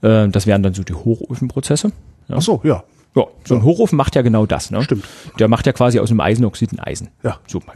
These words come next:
Speaker 1: ganz grob gesagt. Ähm, und, äh, beim Kupfer ist das quasi ähnlich, ne? Das, das Schwefel muss irgendwie ausgetrieben werden. Ähm, und das sind halt sehr energieintensive Prozesse.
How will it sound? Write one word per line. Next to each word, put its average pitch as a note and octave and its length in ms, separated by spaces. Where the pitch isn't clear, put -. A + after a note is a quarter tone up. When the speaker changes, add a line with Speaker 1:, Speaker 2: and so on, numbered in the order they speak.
Speaker 1:
ganz F#2+ 420
grob - 280
gesagt. - 460
Ähm, G#2+ 420
und, A#2 420
äh, A#2 200
beim A#2 160
Kupfer B2+ 260
ist - 120
das G#2+ 120
quasi F#2+ 280
ähnlich, F#2 320
ne? A2+ 100
Das, B2 200
das A2+ 120
Schwefel C3 260
muss A2 140
irgendwie F#2+ 240
ausgetrieben G2+ 580
werden. D#2 280
Ähm, F#2+ 480
und A2+ 220
das A2 100
sind A#2+ 160
halt G2+ 140
sehr G#2 200
energieintensive F#2 1400
Prozesse. - 480